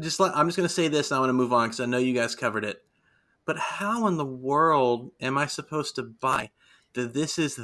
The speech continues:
the guy in the W W E? Seth Rollins is the main event, former Universal Champion of the flagship show.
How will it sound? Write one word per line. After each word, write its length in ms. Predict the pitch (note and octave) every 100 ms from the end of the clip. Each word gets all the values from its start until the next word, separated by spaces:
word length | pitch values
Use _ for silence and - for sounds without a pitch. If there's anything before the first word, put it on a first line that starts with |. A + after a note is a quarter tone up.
| A2 A2
the 300 | C3+ F3 D#3
guy 720 | C3+ B2+ B2 G#2+ F#2 G2 G2 _ _ _ _ _ -
in 180 | B2+
the 80 | B2+
W 420 | A#2+ B2 B2+ B2+
W 420 | B2+ B2+ B2 B2+ A#2+
E? 260 | G2 G2 _ _ _
Seth 380 | - - G3 G#3+
Rollins 800 | F#3 F3 C#3 G#2+ G#2 C3+ - - _ _ _ _ _ _
is 200 | C3+ B2+
the 100 | B2+
main 520 | A2+ B2 C3+ F3 F#3+ E3
event, 500 | E3 D3 C3 B2+ - A#2+ A#2
former 400 | - A#2+ F3 F3+
Universal 540 | F#3 F#3 F3+ F3+ F#3
Champion 680 | - F3+ D#3 C3 B2+ A#2+ B2+ - - - -
of 180 | C3+ -
the 80 |
flagship 880 | B2+ - D#3+ F3+ A#3+ A3 - F3+ F#3+
show. 680 | - - G3+ B3+ - -